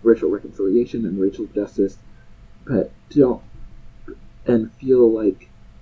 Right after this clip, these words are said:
if they express that, they, they also must then express an affirming theology of, like, same-sex sexual relationships and marriage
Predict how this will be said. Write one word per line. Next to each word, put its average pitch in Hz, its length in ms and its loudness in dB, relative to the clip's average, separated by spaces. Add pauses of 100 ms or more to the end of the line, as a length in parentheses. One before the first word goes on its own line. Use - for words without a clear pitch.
(180)
if - 180 -8
they 110 160 4
express - 520 -2
that, 95 360 -6 (460)
they, 113 180 2
they 95 320 -2
also 107 400 -2
must 104 380 -10
then 92 180 -4
express - 600 -10 (600)
an 110 100 -2
affirming 110 460 -2
theology 98 680 -6
of, 98 200 -10
like, 98 240 -6 (600)
same-sex - 520 -6
sexual - 300 -6
relationships 95 720 -6
and 87 200 -8
marriage - 300 -18